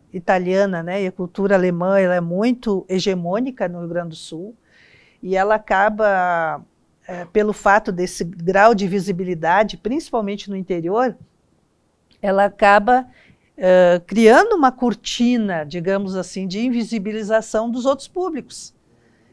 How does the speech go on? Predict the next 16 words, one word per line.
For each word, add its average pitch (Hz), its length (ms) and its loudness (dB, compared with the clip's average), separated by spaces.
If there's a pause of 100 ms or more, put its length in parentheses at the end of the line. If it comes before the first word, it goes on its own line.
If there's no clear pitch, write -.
(200)
E 214 120 -6
os 247 140 -6
quilombos 277 520 -4
estavam 349 640 -2
nessa 277 400 -6
invisibilidade. 175 1080 -8
E 196 40 -2
a 202 80 -2
partir 220 320 -2
do 320 100 -6
momento 247 340 -6
que 254 100 -4
a 226 60 0
gente 220 420 -8 (680)
diz, 220 720 -2 (400)
né, 202 400 0